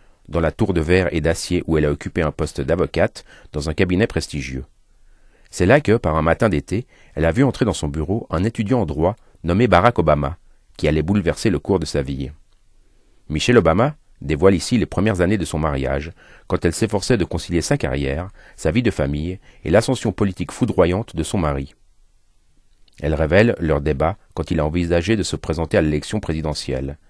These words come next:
Elle nous explique le rôle qu'elle a joué au cours de la campagne, dont elle a été une figure à la fois populaire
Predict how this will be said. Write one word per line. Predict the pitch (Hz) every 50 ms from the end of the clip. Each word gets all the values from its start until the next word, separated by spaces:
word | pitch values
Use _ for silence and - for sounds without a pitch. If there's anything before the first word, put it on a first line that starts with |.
| _ _ _ _ _ - -
Elle | - 76 78
nous | 78 71 80
explique | - - - 123 - -
le | 76
rôle | 73 69 - 104 120 -
qu'elle | - 76 73
a | 71
joué | 73 76 76 82 107 - -
au | -
cours | - - 127 120
de | 113
la | 82 76
campagne, | - 80 76 - 71 67 71 82 90 98 - - - - _ _ -
dont | 95 104 135 156
elle | - 117 87
a | 78
été | 80 - - 131
une | 117 87
figure | - - - 95 90 92 87 87 -
à | 90
la | 92 85
fois | - 85 78 -
populaire | - - - - 78 78 80 90 92